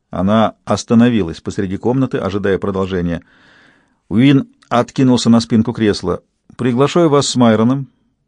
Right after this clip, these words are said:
пожить пока в этом доме, если, конечно, вас все здесь устраивает. Как вы, надеюсь, заметили, места у меня много. Вы, Бренда, можете воспользоваться спальней в конце коридора, там имеется отдельная ванная комната.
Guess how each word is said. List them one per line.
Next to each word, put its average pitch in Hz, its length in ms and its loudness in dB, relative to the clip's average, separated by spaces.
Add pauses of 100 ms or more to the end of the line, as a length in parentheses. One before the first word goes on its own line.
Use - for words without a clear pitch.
(320)
пожить 123 480 2
пока 107 300 0
в 113 60 -2
этом 151 300 0
доме, 82 340 -6 (380)
если, 92 260 -6
конечно, 104 400 0
вас 101 380 -2 (120)
все - 240 -4
здесь 95 240 -4
устраивает. 73 640 -6 (920)
Как 143 200 0
вы, 156 80 4
надеюсь, 147 460 2
заметили, 131 600 2
места 123 320 2
у - 20 2
меня 92 200 2
много. 143 420 2 (340)
Вы, 190 300 -4
Бренда, 110 460 4
можете 117 420 2
воспользоваться 101 760 0
спальней 98 440 0
в 87 60 -8
конце 95 280 -2
коридора, 117 520 0 (540)
там 98 360 0
имеется 92 480 -2
отдельная 95 480 -2
ванная 90 320 -2
комната. 87 440 -4